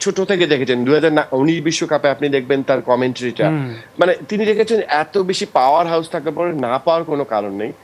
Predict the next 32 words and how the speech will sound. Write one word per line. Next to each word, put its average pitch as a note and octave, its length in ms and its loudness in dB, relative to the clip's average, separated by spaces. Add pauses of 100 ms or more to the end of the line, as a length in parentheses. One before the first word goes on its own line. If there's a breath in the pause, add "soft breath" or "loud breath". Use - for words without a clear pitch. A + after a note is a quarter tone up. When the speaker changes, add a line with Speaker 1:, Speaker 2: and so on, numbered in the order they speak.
Speaker 1:
তিনি D#3 160 0
বলছেন F#3 300 0 (100)
এই G#3 120 2
যে G#3+ 100 0
তানজিব D#3+ 380 2
সাকিবরা F#3+ 500 -2 (180)
ডেভেলপমেন্টটা, D3 680 0
সেটা F3 220 -2
এক D#3 100 -4
ধরনের E3 240 2
উন্নতি, B2+ 380 0
কিন্তু D3 300 -6
এ-, D#3 120 -2 (140)
এতটুকু F#3 420 0
থাকলে C3 320 0
হবে A#2 220 2
না, C#3+ 80 4
এতটুকু A3 600 -6
ডেভেলপ F#3+ 360 0
করছে G3+ 200 -4
সেটা G3 220 -2
গুরুত্বপূর্ণ D3+ 520 -2
না। B2+ 60 -2
একই C#3+ 220 -6
সঙ্গে F3+ 200 -4 (100)
অন্য G3+ 300 2
দলগুলো G#3+ 380 2
কতটুকু F3 360 -2
ডেভেলপ D3 340 2
করছে D3+ 220 -6
সেটা C3+ 180 -8
গুরুত্বপূর্ণ। A2 540 -4